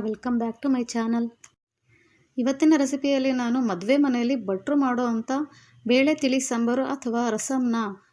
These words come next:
ಅತಿ ಕಡಿಮೆ ಸಮಯದಲ್ಲಿ ತುಂಬ ಟೇಸ್ಟಿಯಾಗಿ ಹೇಗೆ ಮಾಡೋದು ಅಂತ ತಿಳಿಸ್ಕೊಡ್ತಾ ಇದ್ದೀನಿ. ಇದು ಮಾಡೋದಕ್ಕೆ ತುಂಬಾನೇ ಈಸಿ ಮತ್ತು ಟೇಸ್ಟಿಯಾಗೂ ಇರುತ್ತೆ.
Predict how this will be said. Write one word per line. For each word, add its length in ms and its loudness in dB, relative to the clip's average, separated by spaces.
ಅತಿ 240 -2
ಕಡಿಮೆ 320 0
ಸಮಯದಲ್ಲಿ 640 0
ತುಂಬ 160 2
ಟೇಸ್ಟಿಯಾಗಿ 680 2
ಹೇಗೆ 240 0
ಮಾಡೋದು 320 0
ಅಂತ 140 -2
ತಿಳಿಸ್ಕೊಡ್ತಾ 540 -2
ಇದ್ದೀನಿ. 220 2
ಇದು 140 2
ಮಾಡೋದಕ್ಕೆ 500 0
ತುಂಬಾನೇ 460 0
ಈಸಿ 260 2
ಮತ್ತು 160 -4
ಟೇಸ್ಟಿಯಾಗೂ 560 0
ಇರುತ್ತೆ. 260 -2